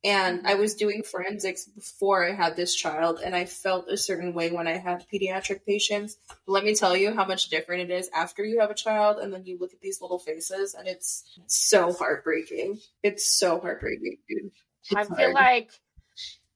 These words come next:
Speaker 2: it's, it's real near and dear to my heart. Like,
Speaker 1: I know. I feel like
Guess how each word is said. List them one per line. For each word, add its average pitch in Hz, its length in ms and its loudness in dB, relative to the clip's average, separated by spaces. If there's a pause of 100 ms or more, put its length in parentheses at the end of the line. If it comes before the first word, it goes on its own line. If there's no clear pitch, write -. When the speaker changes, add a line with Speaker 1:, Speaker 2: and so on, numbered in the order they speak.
(520)
Speaker 2:
it's, - 640 -4
it's 202 260 -4
real 196 260 0
near 190 200 -2
and 190 100 0
dear 185 160 -2
to 214 100 -8
my 180 140 0
heart. 175 360 2
Like, 165 220 -2
Speaker 1:
I 208 140 -2
know. 196 760 -2
I 220 80 4
feel 226 200 0
like 220 200 4